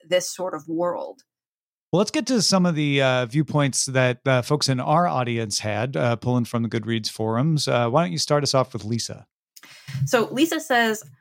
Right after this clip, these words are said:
Speaker 1: Maybe I'm being too literal, but am I the only one who thought that from a practical standpoint, it just didn't make any sense that they were killing off the indigenous people?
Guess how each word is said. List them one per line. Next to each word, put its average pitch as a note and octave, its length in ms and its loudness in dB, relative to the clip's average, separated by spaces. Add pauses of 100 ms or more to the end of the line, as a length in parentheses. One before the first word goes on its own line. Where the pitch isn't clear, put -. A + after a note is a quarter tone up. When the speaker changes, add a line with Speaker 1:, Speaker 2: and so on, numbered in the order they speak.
(240)
Speaker 1:
Maybe B3+ 260 6
I'm G#4+ 120 0
being F4+ 200 -4
too F#4 180 2
literal, E3 480 0
but G3 100 2
am F#3+ 100 2
I A#3 140 6
the E4+ 140 0
only D#4 200 0
one G3 240 2
who G3+ 120 0
thought F#3+ 260 0
that - 160 0
from C4 180 2
a D#4+ 40 -4
practical A#3 460 -2
standpoint, E3 540 -4
it F3 100 -8
just F#3+ 200 -8
didn't D4+ 200 2
make C#4+ 160 2
any A#3 180 2
sense F3+ 280 -2
that F3+ 120 -6
they F3 100 0
were F3+ 100 0
killing F#3 360 -4
off D#3 240 -4
the G#3+ 120 0
indigenous A#3 480 0
people? D#3 420 -10